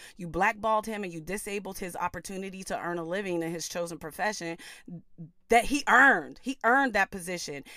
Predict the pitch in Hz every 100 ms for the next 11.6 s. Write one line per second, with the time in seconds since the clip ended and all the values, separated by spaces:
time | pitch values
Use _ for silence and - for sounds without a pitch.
0 | - 311 349 254 170 202 226 202 175 -
1 | - - 202 - 202 196 185 208 190 180
2 | - 202 196 180 175 - 202 196 185 175
3 | 165 - 180 175 165 160 160 160 165 -
4 | - 165 156 196 214 - 156 160 - -
5 | - _ _ 185 349 508 262 220 202 202
6 | 190 180 180 175 165 160 - 175 160 165
7 | 165 160 185 156 151 147 - _ _ -
8 | 175 160 151 143 185 - - 170 156 160
9 | 160 156 143 135 151 165 170 160 _ _
10 | _ _ _ _ _ - 175 - 208 269
11 | - 202 233 190 139 135